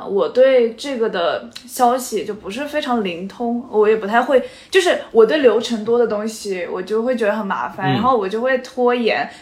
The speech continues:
Speaker 1: 但你看，我拖延我也都弄好了，所以大家不要着急。我的托福是大三暑假考的，而且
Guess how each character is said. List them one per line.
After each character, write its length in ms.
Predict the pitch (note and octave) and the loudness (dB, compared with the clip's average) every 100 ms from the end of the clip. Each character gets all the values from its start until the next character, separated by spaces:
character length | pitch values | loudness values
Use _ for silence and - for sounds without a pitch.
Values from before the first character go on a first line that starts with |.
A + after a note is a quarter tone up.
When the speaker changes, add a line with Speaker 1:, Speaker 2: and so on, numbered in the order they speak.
| - | -2
Speaker 1:
但 160 | C4 | 0
你 60 | G#3+ | 0
看， 280 | G#3 G3+ - | -2 -4 -2
我 100 | G#3+ | -2
拖 260 | G#3+ D4 D4 | -2 -2 0
延 240 | A#3+ F#3+ | 0 2
我 80 | A3 | 2
也 80 | A3+ | 4
都 140 | A#3+ | 4
弄 240 | B3 D4+ | 4 2
好 300 | C4 - - | 2 -2 -4
了， 60 | - | -4
所 160 | G#3 G3+ | -10 -8
以 80 | |
大 200 | G3 A3 | 0 0
家 240 | G3+ G3+ G3+ | 0 -4 -4
不 80 | F#3+ | -4
要 140 | F#3 | -4
着 260 | F3+ F3 E3+ | -4 -4 -4
急。 340 | F#3+ - A2 - - - - | -6 -14 -16 -18 -20 -20 0
我 120 | A#3 | 4
的 60 | A#3 | 4
托 240 | A#3 D#4+ | 6 4
福 220 | - A3 | 4 -2
是 540 | A3 - C4 A#3 G#3 - - _ - | -4 -2 2 4 2 -4 -20 _ 2
大 200 | C4+ B3 | 6 6
三 280 | B3+ B3+ | 4 0
暑 220 | C4+ - F#3 | -2 -4 -2
假 220 | A3+ A#3 | 2 2
考 360 | - A3+ E3+ | 0 -2 -2
的， 220 | - - - - | -2 -8 -10 -10
而 140 | - A3+ | 0 0
且 380 | G#3+ B3 F3 | 2 0 0